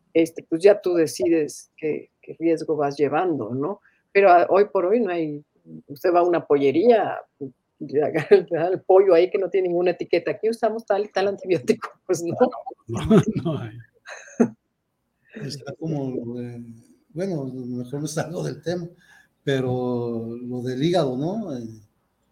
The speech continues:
Speaker 3: en, en la, en, en la carne de res, que utilizaban el clu-, clenbuterol.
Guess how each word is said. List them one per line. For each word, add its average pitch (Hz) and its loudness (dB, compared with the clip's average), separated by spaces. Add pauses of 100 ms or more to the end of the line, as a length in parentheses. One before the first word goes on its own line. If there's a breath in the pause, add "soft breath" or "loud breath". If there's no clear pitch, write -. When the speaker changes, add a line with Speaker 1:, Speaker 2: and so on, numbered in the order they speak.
(220)
Speaker 3:
en, 123 -6
en 123 -6
la, 131 -4
en, 127 -6
en 123 -6
la 123 -6
carne 151 -2
de 131 0
res, 156 -4 (640)
que 127 -10
utilizaban 123 -8
el 120 -10
clu-, 120 -6
clenbuterol. 123 -6